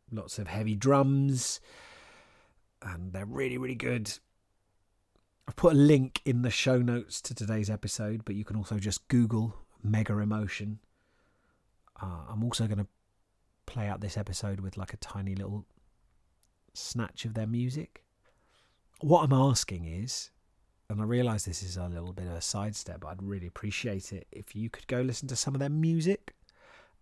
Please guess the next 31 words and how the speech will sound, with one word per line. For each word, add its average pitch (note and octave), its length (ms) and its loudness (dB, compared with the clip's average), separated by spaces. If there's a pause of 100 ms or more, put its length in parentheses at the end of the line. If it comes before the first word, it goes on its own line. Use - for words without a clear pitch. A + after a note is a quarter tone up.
and A#2 400 -4
share - 360 -12
their G#2 120 -12
SoundCloud G#2+ 1040 -4 (180)
and A2 160 -6
share, B2 280 2
well, A2+ 220 0
I'll B2 100 0
put - 240 0
their A#2 200 0
Bandcamp A2+ 580 2
page, F2+ 440 -10 (2250)
uh, F#2 480 0
up A#2 260 -4
as G2 140 0
a F#2 60 0
link F#2 340 -4
in F#2+ 80 -4
the F#2 60 -4
show F#2 220 -4
notes, F2+ 360 -8
and G2 100 -6
I'd F#2+ 80 -4
really F#2+ 180 -2
appreciate F#2+ 480 -8
it - 60 -12
if - 140 -14
you F#2 80 -8
could - 160 -10
share F2+ 300 -6
that F2 180 -8